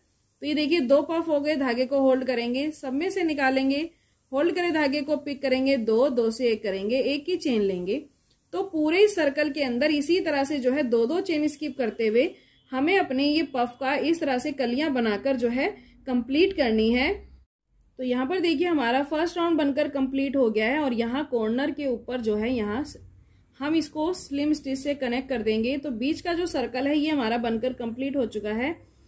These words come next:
इसी जो है सर्कल के बीच में हमारे शालिग्राम जी विराजमान होंगे। और अब जो है हम इसका ऊपर का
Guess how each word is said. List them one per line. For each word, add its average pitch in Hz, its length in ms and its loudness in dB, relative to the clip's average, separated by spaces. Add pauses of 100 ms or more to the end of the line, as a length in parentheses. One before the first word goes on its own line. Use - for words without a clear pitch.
(280)
इसी 370 320 4
जो 370 120 2
है 381 140 2
सर्कल 294 340 2
के 311 140 0
बीच 269 220 -2
में 294 80 0
हमारे 262 260 2
शालिग्राम 240 520 0
जी 240 140 0
विराजमान 214 540 2
होंगे। 220 340 2 (380)
और 208 240 -2
अब 285 300 -4
जो 330 120 4
है 359 160 2
हम 294 180 4
इसका 277 360 0
ऊपर 254 380 -2
का 311 280 -2